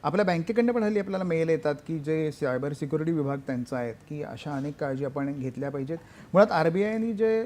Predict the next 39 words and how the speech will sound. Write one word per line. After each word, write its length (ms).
आपल्याला 500
सामान्य 320
ग्राहकांना 540
जे 140
एक 200
छान 160
प्रोटेक्शन 460
दिलं 140
की 120
पाच 340
लाखापर्यंतची 760
तुमची 260
जर 80
काही 160
फिक्स्ड 200
डिपॉझिट 420
असतील 360
आणि 160
त्या 200
शेड्यूल 280
बँक 300
असेल, 180
काही 220
प्रॉब्लेम 420
झाला 200
तरी 140
ती 100
पाच 340
लाखापर्यंतची 640
डिपॉझिट 480
तुमची 240
ही 60
सुरक्षित 520
राहतात, 300
त्याच्यामुळे 500
काळजी 260
करण्याचं 320
कारण 340
नसतं. 340